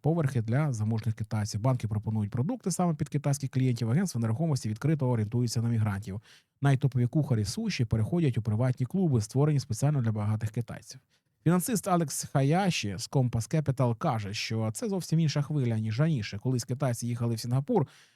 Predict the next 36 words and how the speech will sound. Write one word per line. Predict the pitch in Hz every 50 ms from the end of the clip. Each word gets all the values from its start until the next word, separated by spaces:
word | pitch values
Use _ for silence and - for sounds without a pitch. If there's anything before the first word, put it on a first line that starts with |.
| _ _
але | 127 131
там | - 202 185
інвестиційні | 165 147 131 - - 135 - 156 147
можливості | 139 131 120 151 160 151 135 - 156
обмежені. | 160 156 156 147 123 107 101 92 -
Гонконгці | - 110 123 117 - 185 185 165 - - 143
теж | - - 175 160 127 110
були, | 117 135 156 170 190 190
але | - 120 117 120
вони | 117 123 135 175 220 220 180 139
не | 127 135 117
гналися | 110 127 143 151 143 131 117 - 120
за | 123 120
прибутками. | 127 127 117 104 - - - _ - - - _ _ _ - _ _ _ _ _ _ _
А | 113
теперішні | 113 139 139 - 269 262 190 - - 151
переселенці | - 135 - - 185 165 135 - 127
мають | 127 151 156 139 123 -
чіткий | - - - - 185
бізнес-план | 156 143 151 147 135 - - - 175 165 147 120
і | 110
хочуть | 110 - 180 175 143 - 107
заробляти | 104 113 113 123 143 131 - -
більше. | 117 110 117 107 85 - - 113
Це | - - 226
особливо | 214 170 - 151 156 170 165 156 147 131
видно | 120 147 151 139 131 127 127 120 113 107
по | 107 - 123
нерухомості. | 127 131 131 120 - 165 147 110 98 98 - - 82 73
З | 107
двадцять | 107 120 120 117 - 117
другого | 123 123 120 123 151
року | 196 185 - 120
ціни | 110 - - 143 127
на | 120 123
дорогі | 120 123 120 120 113 120 120 113 110